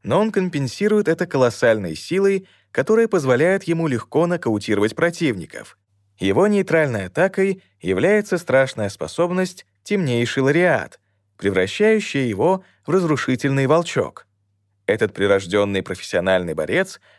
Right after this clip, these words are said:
наносит чрезвычайно мощные удары. Чтобы избежать его гнева, противники должны постараться устранить Инсинероара на расстоянии,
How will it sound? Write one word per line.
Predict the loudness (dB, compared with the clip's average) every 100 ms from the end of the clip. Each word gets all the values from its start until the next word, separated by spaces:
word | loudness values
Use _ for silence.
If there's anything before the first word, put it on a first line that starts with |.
| _
наносит | -2 0 0 -2
чрезвычайно | -2 -2 0 -2 0 0 0 0
мощные | 2 2 0 -2 0
удары. | 2 2 0 -4 -14 _ _ _ _
Чтобы | -2 0 4 2
избежать | 2 2 4 2
его | 0 -6
гнева, | -2 0 2 0 -2 _ _
противники | -2 -2 0 0 0 0
должны | 2 2 2 -2
постараться | -2 0 2 2 0 -2 -2
устранить | -4 -2 0 0 -2 -6
Инсинероара | -10 -8 -4 -2 2 2 2 2
на | 0
расстоянии, | 0 0 2 2 0 -2 -14 -20